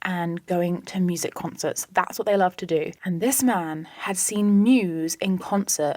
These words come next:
Now, I think it was this, I think it was this number, twenty-seven times. Twenty-seven times. Let that sink in for a second. He had seen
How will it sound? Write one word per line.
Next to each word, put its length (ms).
Now, 100
I 60
think 420
it 60
was 140
this, 280
I 100
think 280
it 60
was 140
this 140
number, 320
twenty-seven 1700
times. 720
Twenty-seven 720
times. 540
Let 140
that 160
sink 300
in 160
for 120
a 60
second. 520
He 160
had 140
seen 380